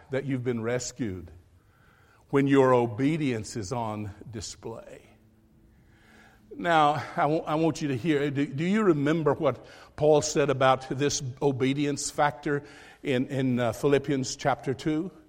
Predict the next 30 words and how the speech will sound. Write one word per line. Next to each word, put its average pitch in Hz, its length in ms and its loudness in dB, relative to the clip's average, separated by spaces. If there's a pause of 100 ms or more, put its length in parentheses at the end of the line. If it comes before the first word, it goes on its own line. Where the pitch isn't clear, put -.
(640)
Oh, 139 100 4
he 151 140 8
goes 139 320 4
through 151 160 2
that. 151 140 4
He 143 100 0
talks 156 320 -2
about 143 300 0
Jesus 143 560 -4
emptying 156 560 0
himself 139 640 0 (420)
and 139 80 -4
becoming 143 520 4
a 143 140 0
servant. 151 640 0 (640)
But 139 140 4
he 139 80 8
also 180 500 8
talks - 480 0
about 139 340 2
this 151 260 2
reality 156 680 4 (360)
that 139 160 8
he 156 260 10
emptied 180 280 6
himself, 165 1000 4 (800)
but 135 220 2
he 120 240 0
perfectly 113 1300 0 (480)
obeyed. 117 600 -2